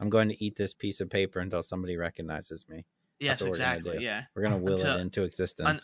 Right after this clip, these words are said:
Speaker 2: uh, until they allow us to reveal the next
Speaker 1: Yes.
Speaker 2: trailer for Kingdom Hearts.
Speaker 1: Ooh,
Speaker 2: I,
Speaker 1: yeah, that
Speaker 2: wow, man, what a
Speaker 1: I, I
Speaker 2: dream.
Speaker 1: mean, they'd have to at that
Speaker 2: Yeah.
Speaker 1: point. <laughs> Um, all right, so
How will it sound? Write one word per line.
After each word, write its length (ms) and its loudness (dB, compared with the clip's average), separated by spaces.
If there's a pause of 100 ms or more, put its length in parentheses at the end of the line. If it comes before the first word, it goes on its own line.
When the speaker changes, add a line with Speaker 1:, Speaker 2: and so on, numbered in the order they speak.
Speaker 2:
uh, 180 6
until 320 8
they 180 12
allow 340 10
us 400 4
to 140 -4
reveal 540 -4
the 140 -12
next 240 -2
Speaker 1:
Yes. 40 2
Speaker 2:
trailer 300 -4
for 140 -14
Kingdom 360 -20
Hearts. 340 -6
Speaker 1:
Ooh, 60 -20
Speaker 2:
I, 220 2
Speaker 1:
yeah, 140 -4
that 40 -8
Speaker 2:
wow, 300 -2 (160)
man, 260 -4
what 140 -6
a 60 -2 (100)
Speaker 1:
I, 60 4
I 20 6
Speaker 2:
dream. 0 -
Speaker 1:
mean, 220 6
they'd 160 4
have 300 2
to 260 -6 (280)
at 120 -6
that 140 -2
Speaker 2:
Yeah. 60 2
Speaker 1:
point. 260 2 (380)
<laughs> 460 -6 (840)
Um, 680 10 (380)
all 100 12
right, 260 10
so 840 12